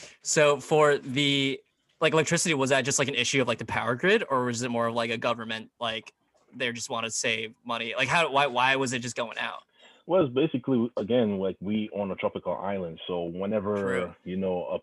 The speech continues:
Speaker 2: power line goes down because of heavy rain, trees falling down, that was
Speaker 1: Yeah.
Speaker 2: like, that was, like, a constant thing. So
Speaker 1: Whoa.
Speaker 2: it's basically that. So, but I would say I'll give them, like, the, I'll give them some benefit out there. They, they were
Speaker 1: Yeah.
Speaker 2: pretty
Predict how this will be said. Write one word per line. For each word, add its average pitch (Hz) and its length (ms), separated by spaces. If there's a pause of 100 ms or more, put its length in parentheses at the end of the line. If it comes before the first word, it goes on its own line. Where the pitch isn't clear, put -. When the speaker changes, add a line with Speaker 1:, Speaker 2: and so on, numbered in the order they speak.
Speaker 2:
power 98 240
line 92 180
goes 87 260
down 92 280
because 87 320
of 82 140
heavy 87 320
rain, 87 420
trees 95 280
falling 92 240
down, 92 420
that 87 140
was 95 100
Speaker 1:
Yeah. 90 140
Speaker 2:
like, 85 200 (680)
that 95 100
was, 113 100
like, 113 120
a 98 80
constant 101 540
thing. 90 340 (160)
So 85 360 (300)
Speaker 1:
Whoa. 117 640
Speaker 2:
it's 90 100
basically 104 440
that. 90 360
So, 90 200 (260)
but 127 140 (200)
I 135 100
would 151 200 (100)
say 143 400 (140)
I'll 113 140
give 120 180
them, 110 180
like, 98 220
the, 87 480 (160)
I'll 101 80
give 104 140
them 98 180
some 90 120
benefit 92 380
out 98 140
there. 98 240 (360)
They, 92 320
they 95 100
were 110 100
Speaker 1:
Yeah. 101 120
Speaker 2:
pretty 95 320